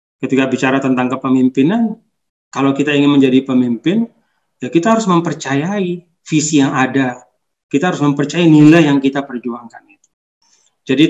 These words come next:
tidak mungkin, eh, kita mengajak seseorang kepada sesuatu yang kita sendiri meragukannya. Jadi, eh, Anda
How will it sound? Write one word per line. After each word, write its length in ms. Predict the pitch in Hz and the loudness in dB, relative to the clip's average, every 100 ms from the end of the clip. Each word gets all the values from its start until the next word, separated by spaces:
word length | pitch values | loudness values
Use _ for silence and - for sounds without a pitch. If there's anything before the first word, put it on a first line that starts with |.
| 156 | 2
tidak 220 | 131 143 | 0 2
mungkin, 640 | 139 135 135 165 165 165 - _ _ _ _ | 4 4 4 4 4 0 -6 _ _ _ _
eh, 340 | 135 127 123 120 | -4 -2 0 -2
kita 320 | - 139 151 139 | -2 -2 4 4
mengajak 640 | 127 123 127 117 135 - | 4 0 -2 -2 -4 -4
seseorang 640 | 151 139 143 147 143 147 | -8 -6 -6 -4 -2 -2
kepada 320 | 135 - 139 135 | -4 -6 -8 -6
sesuatu 480 | 143 - 147 147 | -6 -8 -6 -4
yang 160 | 180 175 | -4 -4
kita 240 | 156 - | -6 -10
sendiri 400 | - 143 147 160 | -6 -4 -2 -2
meragukannya. 800 | 135 123 110 110 - - _ _ _ _ _ _ _ _ | -2 -4 -10 -16 -20 -20 _ _ _ _ _ _ _ _
Jadi, 400 | 135 147 156 - _ _ _ | 0 0 0 -6 _ _ _
eh, 640 | 120 120 120 120 123 123 - - _ _ _ _ _ _ 147 | -14 -10 -8 -6 -6 -8 -10 -16 _ _ _ _ _ _ -2
Anda 720 | 131 127 143 175 202 - | 0 0 0 -2 -4 -10